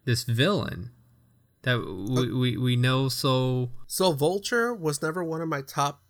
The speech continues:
Speaker 2: uh, Spider-Man villains.
Speaker 1: Mm-hmm. He was the
Speaker 2: I always thought
Speaker 1: basic guy. I think he was one of the first ones way before the Ho-,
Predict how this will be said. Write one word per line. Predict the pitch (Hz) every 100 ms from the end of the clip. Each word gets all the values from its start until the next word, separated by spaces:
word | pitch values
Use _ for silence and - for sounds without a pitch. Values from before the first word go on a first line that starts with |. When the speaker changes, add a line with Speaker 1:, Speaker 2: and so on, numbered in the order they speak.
| _ _ 156
Speaker 2:
uh, | 135 123 110 - _ _
Spider-Man | - - 143 143 160
villains. | 151 131 135 196 - - _ -
Speaker 1:
Mm-hmm. | 120 120 139 - - - - _ _ _ -
He | 254
was | 302 -
the |
Speaker 2:
I | 147
always | 151 180
thought | 185
Speaker 1:
basic | 185 131 -
guy. | 131 156 110 110 117
I | 113 143
think | 208 175
he | 202
was | 170 120 -
one | 143
of | 151
the | 131
first | - 139 131 -
ones | 131 135 131 - - 139
way | 120 135 160
before | 131 113 - 113 107 101 - _ _ _ _ _ _ _ -
the | 123
Ho-, | 135